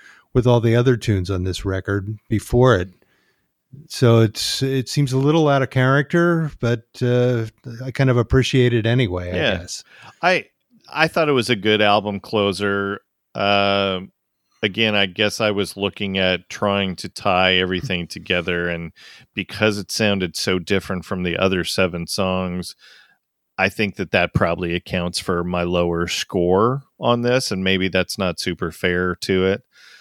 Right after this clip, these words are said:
Speaker 2: Um, I would say on the lyrics, I have no idea what the lyrics mean, and after looking up on song meanings for the last song, I was kinda scared to look at song meanings for a meaning for this song as well.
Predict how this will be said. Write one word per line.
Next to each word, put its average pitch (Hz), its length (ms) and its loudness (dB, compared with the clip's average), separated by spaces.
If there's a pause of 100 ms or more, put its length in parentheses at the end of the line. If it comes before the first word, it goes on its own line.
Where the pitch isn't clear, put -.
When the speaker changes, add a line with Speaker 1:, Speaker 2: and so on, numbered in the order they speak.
(400)
Speaker 2:
Um, 95 540 0 (840)
I 120 60 2
would 127 200 0
say 135 220 0
on 123 140 2
the 113 100 2
lyrics, 110 600 2
I 117 120 2
have 101 140 2
no 98 240 2
idea 101 300 2
what 98 120 0
the 101 100 -4
lyrics 95 460 -4
mean, 101 360 -4
and 95 160 -4
after 98 400 -2
looking 95 420 -2
up 92 240 0
on 92 300 0
song 104 340 0
meanings 98 400 -2
for 101 140 -2
the 87 120 -6
last 90 380 0
song, 123 520 -2 (120)
I - 80 -2
was 95 180 0
kinda 92 280 -2
scared 95 460 0
to 98 60 -2
look 92 300 -2
at 101 220 0
song 101 300 -2
meanings 104 600 -2 (400)
for 104 220 2
a 101 40 2
meaning 104 360 0
for 98 200 -2
this 98 220 2
song 107 300 0
as 95 180 -2
well. 104 400 -2